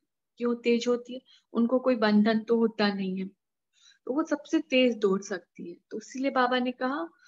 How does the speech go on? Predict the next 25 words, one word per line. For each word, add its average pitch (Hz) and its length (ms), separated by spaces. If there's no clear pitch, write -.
कि 330 80
कुमारियां 262 720
दौड़ने 226 420
में 277 200
तेज 214 500
होती 196 340
हैं, 202 280
तो - 200
इस 302 200
ईश्वरीय 269 640
दौड़ 254 300
में 262 260
भी 330 160
तेज 240 520
जाना 202 340
है। 220 300
फर्स्ट 320 380
आने 220 300
वाले 208 380
ही 233 300
फर्स्ट 233 380
के 233 360
नजदीक 214 760
आएंगे। 202 500
फर्स्ट 254 400